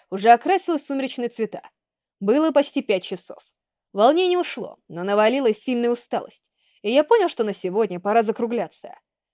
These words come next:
Кизмель потянулась совсем как настоящий человек,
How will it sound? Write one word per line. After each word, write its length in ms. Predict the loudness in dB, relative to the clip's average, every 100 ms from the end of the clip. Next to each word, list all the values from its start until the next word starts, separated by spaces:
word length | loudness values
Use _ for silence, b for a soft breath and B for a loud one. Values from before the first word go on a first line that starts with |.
| _
Кизмель 360 | -6 -2 0 0
потянулась 480 | -2 -2 -2 -2
совсем 320 | 0 -2 -2 -6
как 120 | -6
настоящий 480 | -8 -4 -4 -4 -6
человек, 520 | -2 -2 -4 -12